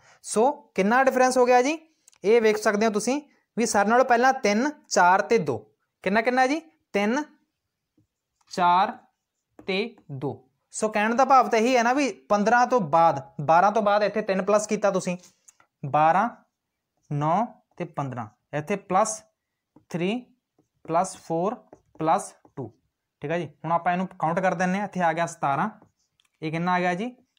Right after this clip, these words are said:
ਨੌ, ਦਸ, ਅ, ਤੇਰਾਂ, ਤੇ ਇੱਥੇ ਕਿੰਨਾ ਆ ਗਿਆ ਜੀ? ਬਾਰਾਂ, ਤੇਰਾਂ, ਚੌਦਾਂ, ਪੰਦਰਾਂ। ਸੋ ਪੰਦਰਾਂ ਦਾ ਕੀ ਬਣ ਜਾਏਗਾ? ਇਹ ਬਣ ਜਾਏਗਾ O।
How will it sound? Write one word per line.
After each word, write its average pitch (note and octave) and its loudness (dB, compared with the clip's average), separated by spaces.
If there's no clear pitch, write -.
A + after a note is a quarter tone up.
ਨੌ, D3 -2
ਦਸ, F3+ 0
ਅ, - -8
ਤੇਰਾਂ, D#3+ -2
ਤੇ E3 -6
ਇੱਥੇ F#3+ -6
ਕਿੰਨਾ F3+ -2
ਆ F#3 0
ਗਿਆ F#3+ 2
ਜੀ? A#3+ -4
ਬਾਰਾਂ, D#3 2
ਤੇਰਾਂ, E3 -2
ਚੌਦਾਂ, D#3+ -2
ਪੰਦਰਾਂ। C3 -4
ਸੋ A#3 -4
ਪੰਦਰਾਂ G#3 0
ਦਾ A#3+ 4
ਕੀ A#3+ -2
ਬਣ A#3 0
ਜਾਏਗਾ? A#3+ 2
ਇਹ G3 -2
ਬਣ D#3+ -4
ਜਾਏਗਾ D3+ -2
O। G#3 0